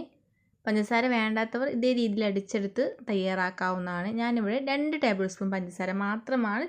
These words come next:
ചേർത്ത് കൊടുത്തിരിക്കുന്നത്. ഇനി നമുക്കിത് നല്ലതുപോലെ ഒന്ന്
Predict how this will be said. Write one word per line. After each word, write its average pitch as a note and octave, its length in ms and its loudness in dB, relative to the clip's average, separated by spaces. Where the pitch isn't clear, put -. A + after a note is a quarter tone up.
ചേർത്ത് G3 280 0
കൊടുത്തിരിക്കുന്നത്. F#3 720 -2
ഇനി D4+ 180 2
നമുക്കിത് G#3 380 2
നല്ലതുപോലെ A#3+ 1080 0
ഒന്ന് F#4 120 -2